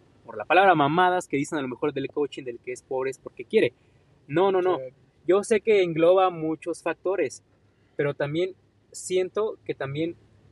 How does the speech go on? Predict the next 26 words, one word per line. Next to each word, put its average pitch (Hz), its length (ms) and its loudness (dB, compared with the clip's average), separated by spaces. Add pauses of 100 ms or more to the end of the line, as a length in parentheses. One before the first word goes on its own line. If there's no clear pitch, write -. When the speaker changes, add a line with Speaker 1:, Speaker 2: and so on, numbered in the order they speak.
(380)
Speaker 1:
la 135 220 2
idea 143 200 2
del 175 120 2
mexicano 147 560 -4
de 123 540 -2
no 143 260 -2
sobresalir 135 680 2 (680)
tiene 147 220 0
que 151 100 4
ver 139 120 4
mucho. 143 200 -2
O - 20 -6
sea, 151 120 -2
no 180 60 4
importa. 202 400 2
¿Por 165 140 2
qué? 196 100 4
Porque 214 320 4
hay 220 80 6
mucha 262 240 4
gente 262 320 0
que 240 100 2
ha 233 40 4
salido 226 320 4
de 208 120 8
lugares, 185 460 4